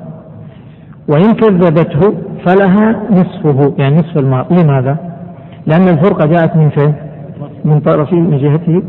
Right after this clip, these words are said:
هو. قال: "ويجب كله"،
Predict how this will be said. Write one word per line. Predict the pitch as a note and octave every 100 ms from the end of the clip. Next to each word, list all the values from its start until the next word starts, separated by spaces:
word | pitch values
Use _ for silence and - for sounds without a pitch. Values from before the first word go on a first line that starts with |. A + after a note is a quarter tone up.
| -
هو. | C#3 B2 A#2+ - - - - - - - - -
قال: | D#3+ E3
"ويجب | D#3+ E3 A3+ F#3+ F3 D3+ C3+ A3
كله"، | A3 D#3+ D#3 D3 G3+